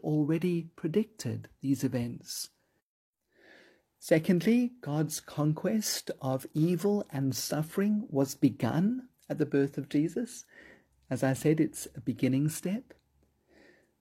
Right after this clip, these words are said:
Thirdly, God's conquest of evil and suffering was extended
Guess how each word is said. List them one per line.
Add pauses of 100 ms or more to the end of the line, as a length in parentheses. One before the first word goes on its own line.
(320)
Thirdly,
God's
conquest
of
evil
and
suffering
was
extended